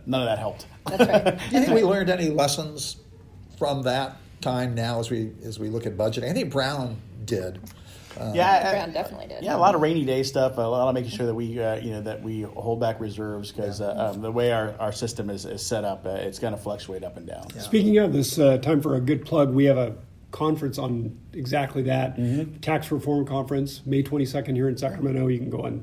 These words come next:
Speaker 4: capital weekly dot net and the events page. You'll see details on that.
Speaker 3: Yeah.
Speaker 4: And exactly one of the panels will deal with the fact that we have this boom and bust cycle
Speaker 1: That's
Speaker 4: that's
Speaker 1: very
Speaker 4: been going
Speaker 1: important
Speaker 4: on for
Speaker 1: to,
Speaker 4: years
Speaker 1: to
Speaker 4: and
Speaker 1: keep in
Speaker 4: years.
Speaker 1: mind. Yeah.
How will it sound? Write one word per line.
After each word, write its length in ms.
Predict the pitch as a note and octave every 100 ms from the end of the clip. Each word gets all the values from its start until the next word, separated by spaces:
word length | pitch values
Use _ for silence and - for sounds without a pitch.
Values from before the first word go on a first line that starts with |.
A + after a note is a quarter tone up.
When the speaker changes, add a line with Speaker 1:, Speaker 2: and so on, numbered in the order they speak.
| -
Speaker 4:
capital 280 | B2+ C3
weekly 280 | A#2+ A#2 B2+
dot 280 | A#2 A2 A2+
net 240 | A#2+ - -
and 300 | A2+ A2+ - -
the 80 | -
events 260 | A#2+ B2+ B2
page. 320 | C#3 B2 A#2
You'll 100 | B2
see 220 | - C3
details 420 | A2+ C3 C3 B2
on 120 | B2
that. 260 | A#2+ A#2+ - -
Speaker 3:
Yeah. 60 | E3+ - -
Speaker 4:
And 120 | D3+
exactly 440 | C#3+ D3 C#3+ C#3+
one 140 | C3+ C3+
of 120 | B2+
the 60 | B2+
panels 300 | C3+ B2+ A2
will 160 | B2
deal 220 | A#2+ B2+ B2
with 120 | A#2+
the 80 | A2+
fact 300 | - - C3
that 80 | C3
we 140 | - C3
have 240 | B2+ A#2+
this 100 | A#2+
boom 240 | - C3+ B2+
and 140 | A#2+
bust 300 | B2 A#2 -
cycle 240 | C#3 A#2
Speaker 1:
That's 120 | B2 A#2+
Speaker 4:
that's 120 | A#2
Speaker 1:
very 200 | B2+ B2
Speaker 4:
been 100 | C3
going 180 | A#2+ G#2+
Speaker 1:
important 80 |
Speaker 4:
on 40 | G#2+
for 80 | B2+
Speaker 1:
to, 60 |
Speaker 4:
years 200 | - B2
Speaker 1:
to 40 | -
Speaker 4:
and 80 | A#2+
Speaker 1:
keep 60 | A#2+
in 20 |
Speaker 4:
years. 100 | G2+
Speaker 1:
mind. 280 | G#2 G#2+
Yeah. 100 | F#2